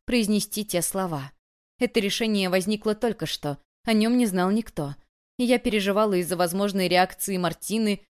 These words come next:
из-за Хорхе. Я знала, что Лу поддержит меня в любом случае, а Арон не стал бы влезать, как и Матиас. И я просто переводила взгляд с Хорхе на Мартину и обратно, пока сердце стучало аж в ушах.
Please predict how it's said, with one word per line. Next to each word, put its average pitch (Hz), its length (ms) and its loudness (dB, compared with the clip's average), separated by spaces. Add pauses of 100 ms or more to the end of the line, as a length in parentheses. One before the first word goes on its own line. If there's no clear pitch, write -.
(120)
из-за 180 240 0
Хорхе. 202 560 -4 (400)
Я 240 160 2
знала, 254 280 2
что 220 200 -4
Лу 233 140 0
поддержит 202 560 -2
меня 190 240 0
в 185 40 -4
любом 208 280 0
случае, 143 580 -6 (300)
а 214 120 2
Арон 254 200 2
не 180 100 0
стал 208 220 0
бы 180 140 0
влезать, 165 580 -2
как 175 180 -4
и 160 40 0
Матиас. 151 540 -4 (400)
И 254 60 0
я 311 160 4
просто 294 320 -2
переводила 214 600 2
взгляд 196 360 -2
с - 60 -2
Хорхе 240 360 -2
на 226 120 0
Мартину 240 500 -2
и - 180 -6
обратно, 160 580 -2 (260)
пока 233 240 -2
сердце 220 340 -4
стучало 185 560 0
аж 160 160 -4
в 170 60 -6
ушах. 135 480 -8